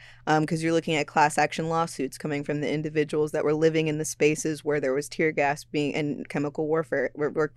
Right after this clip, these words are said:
excuse me, chemical weapons being used, chemical irritants. Um, and, uh, multiple, I believe two of those were filed. And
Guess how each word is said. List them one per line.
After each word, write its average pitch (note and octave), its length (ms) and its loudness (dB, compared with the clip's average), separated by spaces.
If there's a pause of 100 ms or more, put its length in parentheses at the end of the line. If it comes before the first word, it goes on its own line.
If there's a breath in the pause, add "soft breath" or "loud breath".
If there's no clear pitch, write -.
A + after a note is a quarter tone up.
excuse D#3+ 380 -4
me, C#3 140 -2
chemical D#3 420 -2
weapons D3+ 380 -2
being C#3+ 260 -4
used, D3 320 -6
chemical D#3 360 -6
irritants. D#3+ 600 -4 (560 loud breath)
Um, D3+ 480 -6 (1300)
and, D#3+ 560 -4
uh, D3 160 2
multiple, D3+ 500 0
I C#3+ 100 2
believe D3 340 -4
two E3 240 0
of D3+ 100 -4
those D3+ 260 -2
were D3 120 -2
filed. - 520 -2 (440 loud breath)
And D#3 520 2